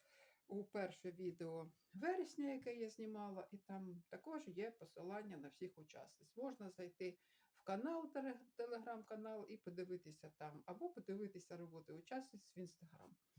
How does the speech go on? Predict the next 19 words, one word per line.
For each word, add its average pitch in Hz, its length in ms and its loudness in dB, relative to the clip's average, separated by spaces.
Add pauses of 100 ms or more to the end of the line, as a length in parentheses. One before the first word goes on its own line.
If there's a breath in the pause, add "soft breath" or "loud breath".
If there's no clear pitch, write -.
(640 soft breath)
Тобто 262 320 8
за 247 220 8
бажанням 302 640 10
можна 226 400 8
все 190 240 2
це 180 140 -2
відслідкувати 185 880 6
і 202 120 0
побачити, 175 640 -2
хто 190 360 2
що 370 480 2 (580 loud breath)
створив 180 540 -2 (100)
протягом 220 640 2 (1000)
вересня 190 480 0
місяця. - 520 -8 (800 soft breath)
Отже, 170 540 6 (160)
перша 330 300 6
категорія 254 920 2
у 214 380 2